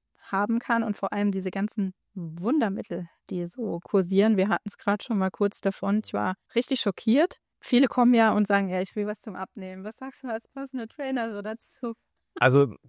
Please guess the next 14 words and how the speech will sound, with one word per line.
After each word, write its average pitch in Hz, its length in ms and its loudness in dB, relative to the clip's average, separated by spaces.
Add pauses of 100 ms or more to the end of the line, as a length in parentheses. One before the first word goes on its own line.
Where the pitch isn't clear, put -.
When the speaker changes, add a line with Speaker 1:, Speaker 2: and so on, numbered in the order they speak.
(100)
Speaker 2:
grundsätzlich 151 500 6
muss 165 140 6
man 147 120 6
sich 147 100 6
natürlich 131 260 4
immer 131 200 2
angucken, 131 320 2
wer 120 100 6
steht 139 220 4
da 139 80 4
vor 143 260 2
einem. 151 480 0
Ähm, 113 640 2 (140)
in-, - 180 -6